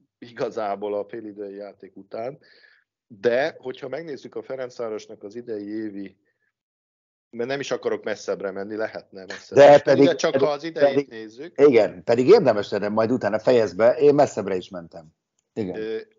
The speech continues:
Speaker 1: az idegenbeli mérkőzéseken szinte minden alkalommal ugyanezt a forgatókönyvet láttuk. Ö, félidő, negyven perc, negyvenötödik perc, egy korrekt állás, ö, néhány hátrányból való visszajövetel, mert azért az volt, hogy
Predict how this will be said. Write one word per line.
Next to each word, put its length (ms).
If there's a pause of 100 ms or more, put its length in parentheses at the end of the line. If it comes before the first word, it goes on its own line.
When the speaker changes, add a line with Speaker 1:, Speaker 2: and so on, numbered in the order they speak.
(140)
Speaker 1:
az 300
idegenbeli 500
mérkőzéseken 960
szinte 640
minden 460
alkalommal 520
ugyanezt 400
a 80
forgatókönyvet 840
láttuk. 560 (480)
Ö, 520 (100)
félidő, 720
negyven 560
perc, 300
negyvenötödik 680
perc, 460 (440)
egy 100
korrekt 480
állás, 680 (360)
ö, 340
néhány 640
hátrányból 880
való 180
visszajövetel, 800
mert 200
azért 220
az 160
volt, 300
hogy 280